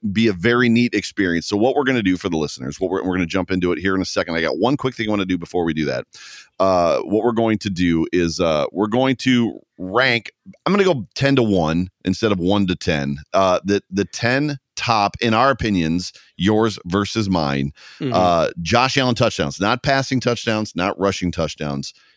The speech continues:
Speaker 1: just touchdowns. It can be either or, it can be, right?
Speaker 2: He,
Speaker 1: So,
Speaker 2: he caught one.
Speaker 1: um, he, he did catch one. That's right. Uh, he, uh, I saw that one as well. It did not make my list. Little sneaker there. It may have made, ma-,
Speaker 2: <laughs>
Speaker 1: made yours. Uh, before I do that,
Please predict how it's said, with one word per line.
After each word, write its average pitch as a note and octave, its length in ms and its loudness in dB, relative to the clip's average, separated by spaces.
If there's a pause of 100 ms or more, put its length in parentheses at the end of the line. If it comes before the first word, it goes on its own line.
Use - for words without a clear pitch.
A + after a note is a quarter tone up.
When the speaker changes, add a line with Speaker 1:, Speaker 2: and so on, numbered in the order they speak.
Speaker 1:
just A2 220 0
touchdowns. C2+ 440 0
It D#2 80 -4
can D#2+ 120 -2
be D#2+ 320 0
either F2+ 300 2
or, G2+ 360 2
it D2+ 120 -6
can D2+ 180 -2
be, C#2+ 340 -2
right? E2+ 280 2
Speaker 2:
He, E3+ 80 -10
Speaker 1:
So, F#2 200 2
Speaker 2:
he C#3+ 120 -6
caught D3+ 300 -2
one. F#2+ 160 2
Speaker 1:
um, E2+ 140 0 (480)
he, G#2+ 180 2
he A2 140 2
did C#3+ 180 2
catch D3+ 220 0
one. D2 140 -2
That's D#2 200 -2
right. - 180 -2 (100)
Uh, F2 320 2
he, F2 180 -2
uh, F#2 240 2
I F2+ 100 0
saw G2+ 200 2
that G#2 120 2
one G#2+ 80 0
as F#2+ 100 -2
well. G#2+ 200 2
It F#2 100 0
did E2+ 140 -4
not F#2 160 0
make G#2 120 -4
my C3 120 0
list. F#2+ 340 -2
Little F2+ 160 -2
sneaker E2+ 380 -4
there. D#2+ 180 2
It E2 60 -2
may F2 160 0
have G2 140 -2
made, G2 220 -2
ma-, F#2 220 0
Speaker 2:
<laughs> D#2 60 -12
Speaker 1:
made F#2 200 -2
yours. E2 300 -4 (460)
Uh, B2 160 4
before D3 420 2
I G3+ 100 4
do C#3+ 240 2
that, G2 300 2